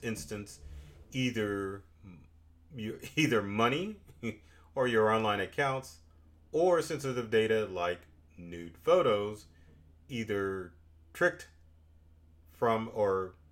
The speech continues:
teens will be tricked by a cyber criminal or other entity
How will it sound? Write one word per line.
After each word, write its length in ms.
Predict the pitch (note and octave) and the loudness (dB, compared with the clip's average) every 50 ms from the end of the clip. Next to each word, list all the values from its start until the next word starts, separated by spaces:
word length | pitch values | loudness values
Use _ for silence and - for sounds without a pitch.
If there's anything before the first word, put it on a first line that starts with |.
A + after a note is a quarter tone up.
| - - | -20 -12
teens 300 | - D#3 D#3+ D#3 D3 A#2+ | -6 -2 -2 0 0 0
will 80 | B2+ A#2 | -2 -4
be 160 | G#2+ A2+ G2+ | -4 -4 -6
tricked 380 | - - E3 E3 C3 - - G#2 | -4 -2 -2 -2 -2 -4 -6 -4
by 260 | G#2 G2+ G2+ G2 F#2+ | -2 0 0 0 -2
a 60 | F#2+ | -2
cyber 340 | - - B2 A2+ G#2+ A2 G#2 | -4 -2 -2 -2 -2 -2 -4
criminal 460 | - A#2 A2 G#2 G2+ G2+ F#2+ F#2+ - - - - - - - - - - - | -4 -4 -4 -4 -6 -8 -8 -10 -12 -16 -20 -20 -20 -20 -20 -20 -18 -10 -4
or 200 | G3 F#3 F3 D#3+ | 0 2 4 4
other 200 | D3 C3+ C3 A#2+ | 4 2 2 0
entity 500 | B2 A2+ - A2 - - G#2+ F#2+ - | -2 -4 -6 -8 -12 -12 -12 -12 -12